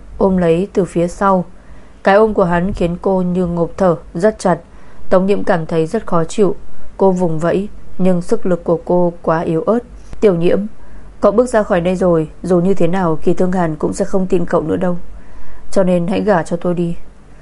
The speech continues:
Tôi nhất định sẽ yêu thương cậu. Tôi không chê cậu từng kết hôn với Kỳ Thương Hàn, chỉ cần cậu nghe lời thôi." Tống Nhiễm không ngờ những lời này được thốt ra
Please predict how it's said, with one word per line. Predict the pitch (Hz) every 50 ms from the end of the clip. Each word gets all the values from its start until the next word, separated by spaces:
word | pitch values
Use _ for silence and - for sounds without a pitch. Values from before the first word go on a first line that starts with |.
| - - - -
Tôi | - 202 185
nhất | 196 220 214
định | 214 - 165
sẽ | 156 - - -
yêu | - - 190 175
thương | 175 - 190 175 170
cậu. | - 180 160 170 - - - - - - - - - - - - - - - - - - - -
Tôi | - 190
không | 185 220 208 202
chê | - 220 202
cậu | 202 - 196 180 - - -
từng | 180 165 151
kết | - 202 202 214
hôn | 202 196 185
với | 170 160
Kỳ | 160 - 190 175
Thương | - 180 175
Hàn, | 175 180 175 165 151 151 - - - - - - - - - - - - - - -
chỉ | - -
cần | 185 - - 180 165 160 160 160
cậu | - 180
nghe | - 180 180 180
lời | 175 175 165 156 156
thôi." | - 175 170 170 170 - - - - - - - - - - - - - - - - - - - -
Tống | - 185 185
Nhiễm | 196 202 202 214 220
không | - 220 202 196
ngờ | 190 185 175 165 160 156 156 -
những | - 165 170 - - 220
lời | 214 208 180
này | 165 165 160 156
được | 160 151 -
thốt | - 220 214
ra | - 202 190 185 180 180